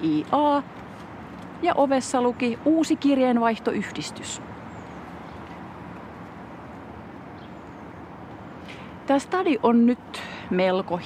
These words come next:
hiljainen. Täällä ei ole kovinkaan paljoa jalankulkijoita. No,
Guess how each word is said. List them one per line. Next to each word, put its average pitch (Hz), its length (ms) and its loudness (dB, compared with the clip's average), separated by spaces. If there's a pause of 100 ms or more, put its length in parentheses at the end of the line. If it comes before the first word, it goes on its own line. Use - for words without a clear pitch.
hiljainen. 269 640 8
Täällä 202 280 2
ei 196 160 2
ole 196 140 -2
kovinkaan 262 560 4
paljoa 170 640 2 (380)
jalankulkijoita. 247 1000 2 (1500)
No, 226 180 4